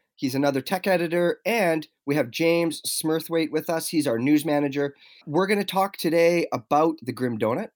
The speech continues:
We're gonna cover some riding impressions after that, uh, awfully mean April Fool's prank that a lot of people are upset about. First, we're gonna cover some news bits, including the big one today, Trust closing down operations.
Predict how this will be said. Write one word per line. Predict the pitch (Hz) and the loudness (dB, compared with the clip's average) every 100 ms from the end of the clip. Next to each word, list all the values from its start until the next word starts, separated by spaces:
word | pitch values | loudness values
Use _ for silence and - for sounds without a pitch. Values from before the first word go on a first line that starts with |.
| - | -8
We're | 127 | 0
gonna | 135 | 0
cover | 131 143 135 | 0 -2 -2
some | - 120 | -2 -4
riding | 110 104 110 120 139 | -4 0 0 2 0
impressions | 135 - 147 - 185 208 - - | -2 -2 -2 -2 -6 -8 -8 -4
after | 117 - 127 | -4 -2 -2
that, | 123 110 107 - _ _ _ _ _ | 0 0 -2 -6 _ _ _ _ _
uh, | 110 107 | -2 -2
awfully | 117 127 - 139 | 2 0 2 2
mean | 123 131 131 127 127 | 4 4 4 4 2
April | 123 127 123 | -2 0 -2
Fool's | 110 139 139 143 | 0 0 0 0
prank | - 151 147 147 | 0 0 0 0
that | 117 | -2
a | 107 | 2
lot | 117 131 | 2 0
of | 135 | -2
people | 151 139 127 | -2 2 2
are | 123 | 2
upset | 110 - 147 | 0 0 0
about. | 160 180 - _ _ _ | 0 -2 -4 _ _ _
First, | - 190 220 - - - _ - | -2 0 2 0 -4 -12 _ 0
we're | 147 | 2
gonna | 190 | 2
cover | 202 190 | 0 -2
some | - 131 | 0 2
news | 147 175 175 | 4 2 0
bits, | 180 175 - - - _ _ - | -2 -2 -2 -6 -8 _ _ -8
including | 123 - 170 170 170 165 170 - _ _ _ | -8 0 2 4 4 2 -2 -10 _ _ _
the | |
big | 123 151 | 0 0
one | 143 143 | 2 -2
today, | 139 135 135 131 135 _ _ _ | 0 4 4 4 -2 _ _ _
Trust | - 143 - - - _ | -2 -2 -4 -8 -18 _
closing | - 131 131 | -4 -2 -2
down | 123 120 117 | -2 -2 -2
operations. | 113 117 120 120 131 120 - | -4 -2 -2 -2 -4 -6 -6